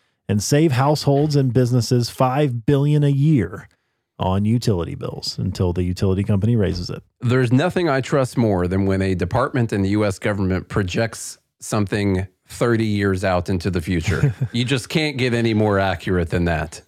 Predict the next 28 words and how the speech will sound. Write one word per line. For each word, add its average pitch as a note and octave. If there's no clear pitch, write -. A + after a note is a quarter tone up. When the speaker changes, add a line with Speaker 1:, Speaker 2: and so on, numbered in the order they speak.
Speaker 2:
Let D3
Speaker 1:
And -
Speaker 2:
me D#3
Speaker 1:
when D3+
Speaker 2:
t-, -
Speaker 1:
they C#3+
Speaker 2:
let C3
me -
Speaker 1:
project A#2
Speaker 2:
tell A2+
Speaker 1:
the G#2
Speaker 2:
you A2+
what. -
Speaker 1:
amount A2+
of F#2
savings A2
Speaker 2:
<laughs> -
Yeah. -
Speaker 1:
that -
consumers A2
are G2+
gonna F#2+
have. A2+
Speaker 2:
They're D#3+
always F3+
so E3
great A#2+
at, F#2